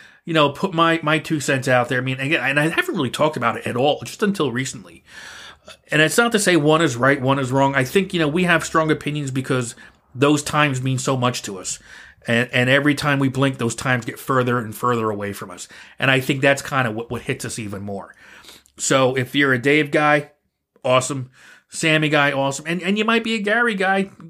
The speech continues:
guy or gal too. That, that's, you know, so I, I, I think it, it works no matter what, because when it all comes down to it, it's about that band. Uh, the legacy they, they, they, they left, and I'm gonna say left at this point because obviously now it, it's, it's over.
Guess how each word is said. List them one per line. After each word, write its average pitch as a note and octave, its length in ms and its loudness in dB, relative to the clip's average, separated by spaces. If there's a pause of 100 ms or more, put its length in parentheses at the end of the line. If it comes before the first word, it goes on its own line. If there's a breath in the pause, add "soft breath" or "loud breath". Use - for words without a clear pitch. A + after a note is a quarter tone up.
(120)
guy E3+ 200 0
or F#3 100 2
gal F#3+ 260 2
too. F#3+ 400 2
That, C3+ 240 -8
that's, D3+ 360 0 (220)
you D#3 140 -8
know, D#3 200 -4 (520 loud breath)
so D3+ 260 0
I, D3 100 6
I, D3 240 0
I D3 60 2
think E3 280 -2
it, D3 160 -6
it D#3 160 -2
works E3 280 2
no D#3 60 -2
matter D3 220 4
what, C#3+ 300 2
because B2+ 300 -2
when C#3+ 220 -4
it C#3 40 0
all D3+ 140 4
comes C#3+ 200 -4
down C3 200 2
to B2+ 120 -4
it, A#2 80 -8
it's A#2 120 -10
about B2+ 200 2
that A2 180 -4
band. G2+ 320 -10 (640 loud breath)
Uh, G2+ 260 -8 (240)
the B2+ 100 -4
legacy C3+ 520 2
they, B2 200 2
they, A#2+ 200 -2
they, A#2 200 -6
they A2+ 240 -4
left, A#2+ 380 0
and A#2 160 -6
I'm A#2 180 -4
gonna A#2+ 160 -4
say A#2 200 0
left A2+ 240 0
at A2+ 80 -8
this G#2+ 120 -6
point G#2+ 220 -6
because G#2 240 -6
obviously G#2+ 360 -4
now G#2 180 -4
it, A2 200 -16
it's, - 140 -20
it's C#3+ 320 -4
over. D3+ 420 4